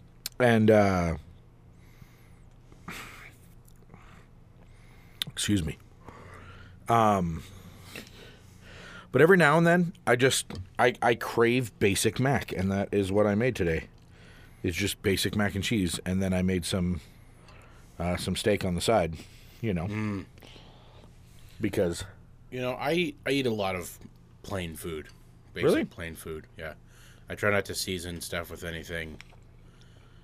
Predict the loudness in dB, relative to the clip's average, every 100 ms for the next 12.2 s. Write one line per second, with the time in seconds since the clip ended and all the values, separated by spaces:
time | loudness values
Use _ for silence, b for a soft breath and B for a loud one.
0 | b -8 -4 -4 -4 -6 -2 -2 -4 -8
1 | -8 -6 -6 -4 -6 -8 -8 -6 -6 -8
2 | -10 -12 -14 -18 -18 _ -20 _ _ _
3 | _ b b b b b _ -14 -6 0
4 | 0 2 2 0 -4 _ _ _ -20 b
5 | b b b b 0 2 4 2 2 2
6 | -2 2 4 4 2 -4 -2 -2 -2 -6
7 | -6 -10 -6 -6 -6 -10 -10 -12 -8 -6
8 | -8 -14 -14 -12 -6 -6 -4 -6 -6 -6
9 | -6 -6 -10 _ _ _ _ _ _ _
10 | -20 _ _ -16 -8 -6 -4 -8 -6 -8
11 | -6 -8 -10 -12 -8 -8 -8 -12 -12 -14
12 | -16